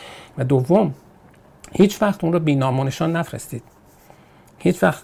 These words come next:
بی نام و نشان نفرستید. حتماً بایستی ترکینگ نامبر داشته باشید که بتونید بفهمید که کجا رسید. نه فقط ترکینگ، حتی درخواست امضا بکنید که اون کسی که تحویل می‌گیره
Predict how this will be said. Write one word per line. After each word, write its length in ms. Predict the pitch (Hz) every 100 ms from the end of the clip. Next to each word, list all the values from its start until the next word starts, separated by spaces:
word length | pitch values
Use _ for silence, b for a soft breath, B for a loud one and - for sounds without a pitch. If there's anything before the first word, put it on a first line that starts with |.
| 302
بی 200 | 160 143
نام 200 | 143 135
و 40 | 135
نشان 300 | 131 151 139
نفرستید. 420 | 120 127 - 139
حتماً 500 | - 139 - 160 208
بایستی 600 | 160 139 160 - 190 214 B B B B B - -
ترکینگ 520 | 147 131 - 135 135
نامبر 420 | 135 127 131 151
داشته 340 | 147 135 - 156
باشید 260 | 185 226
که 120 | -
بتونید 640 | 160 - - 143 135 - 151
بفهمید 440 | 135 - 139 151 -
که 100 | 151
کجا 320 | - 131 143
رسید. 360 | 135 - 143 B B B -
نه 100 | 190
فقط 300 | 202 190 -
ترکینگ، 540 | - 143 - 131 131
حتی 340 | 143 135 160 160
درخواست 540 | 147 143 151 - -
امضا 420 | 170 139 131 160 160
بکنید 400 | 143 - 131 123
که 80 |
اون 80 | 135
کسی 220 | - 135
که 80 | -
تحویل 340 | - 131 139 139
می‌گیره 560 | 135 135 139 151 196